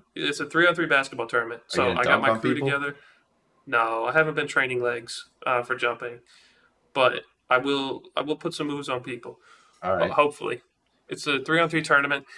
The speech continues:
Speaker 1: It's a best of one, ten-minute game. Um, so I got back out. I played basketball after work today. I just went down to the park, shot for, like, fifty minutes, trying to get back in the rhythm. Um, I haven't been playing as much.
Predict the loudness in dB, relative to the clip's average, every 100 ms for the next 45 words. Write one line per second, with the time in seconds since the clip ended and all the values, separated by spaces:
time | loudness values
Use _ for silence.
0 | -20 -16 -8 -8 -6 -8 -6 -8 -2 0
1 | 0 -6 -14 -20 _ _ -2 0 -4 -2
2 | -2 -2 -8 _ _ _ -20 -20 _ _
3 | _ -4 -2 -2 -4 -8 -20 _ _ _
4 | -10 0 2 2 0 2 2 0 -2 -2
5 | -2 -2 -2 -6 _ _ -6 2 2 2
6 | 2 0 0 -6 -6 -2 -4 -4 -2 -2
7 | -2 -8 -10 -10 -8 -6 -2 -2 -4 -10
8 | -2 0 0 _ -8 -2 -2 -2 -4 -6
9 | -6 -10 -6 -6 -6 -10 -16 _ -20 -20
10 | -20 -20 _ _ 2 2 2 0 0 0
11 | -4 -4 -4 -4 -10 -14 _ -8 -4 -4
12 | 0 0 0 -4 -4 0 0 0 -4 -8
13 | -10